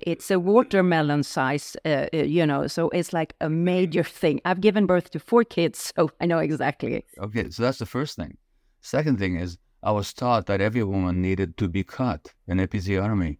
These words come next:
Speaker 2: that I have to make the vaginal opening larger to let the baby out. Like, nature doesn't know what it's doing, you know? Then there was, and the midwife said, "No, you don't. Sometimes you may have to,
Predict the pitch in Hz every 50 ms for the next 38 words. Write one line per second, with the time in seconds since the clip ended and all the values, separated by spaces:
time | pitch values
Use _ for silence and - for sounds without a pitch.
0 | _ _ _ _ _ _ _ _ _ - 95 92 101 104 95 - 92 90 95 98
1 | 92 - 98 87 87 95 85 98 101 98 98 98 92 90 98 110 107 113 90 85
2 | 82 80 78 - _ _ _ _ _ - 92 98 101 104 107 113 104 87 87 82
3 | 78 71 - 92 92 92 85 - 92 85 104 101 - 117 107 85 73 - - -
4 | _ _ _ _ _ _ _ 104 107 92 110 110 110 101 - 104 90 104 101 90
5 | 101 95 95 90 90 90 90 85 82 - 98 90 90 82 71 - - - _ _
6 | _ _ _ _ _ _ _ _ - 95 92 95 110 120 - _ _ _ _ _
7 | _ _ _ _ _ _ - 92 104 123 147 160 143 113 104 101 98 - - -
8 | - _ _ _ 104 104 107 104 107 120 117 117 107 98 98 - 113 101 113 131
9 | 147 131 92 90 101 101 104 117 139 135 98 76 69 - - _ _ _ _ _
10 | _ _ _ _ _ _ _ _ - - 135 131 143 - 139 107 101 80 98 95
11 | 95 92 90 90 85 87 - - - 104 120 139